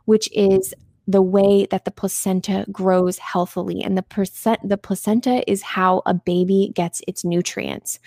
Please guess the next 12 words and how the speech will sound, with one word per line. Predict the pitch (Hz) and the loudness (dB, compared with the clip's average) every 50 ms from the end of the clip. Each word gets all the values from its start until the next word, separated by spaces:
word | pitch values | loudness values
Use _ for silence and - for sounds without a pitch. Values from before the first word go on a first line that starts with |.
| - - - - - | -20 -20 -20 -14 -6
So | - - 196 | 0 2 2
without | 185 190 185 - - 185 185 208 220 | 2 2 0 0 0 2 4 4 2
a | 240 | 2
healthy | 233 - 226 208 214 - 208 202 | 2 2 2 2 2 0 -2 -2
placenta, | - - 190 185 - - 233 269 277 - 302 302 330 302 - _ _ _ _ _ _ | 0 -2 -4 -2 0 2 2 2 4 4 4 2 2 0 -4 _ _ _ _ _ _
no | 202 196 190 185 185 180 | 2 4 4 4 4 2
healthy | - 185 180 175 - - 185 - | 2 0 -2 0 -2 -4 -6 -4
baby. | - - - - - - 247 247 247 - _ _ _ - - - _ _ _ _ | -4 -6 -6 -6 -8 -8 -10 -10 -10 -10 _ _ _ -20 -20 -20 _ _ _ _
And, | - 208 202 196 202 196 190 - - - _ _ _ _ _ _ _ _ _ _ _ | -2 0 2 2 2 0 0 -2 -6 -12 _ _ _ _ _ _ _ _ _ _ _
um, | - 202 196 196 202 196 - | 0 0 2 2 0 0 0
I | - 208 | -2 -2
think | 214 - 277 269 262 | 0 2 2 2 2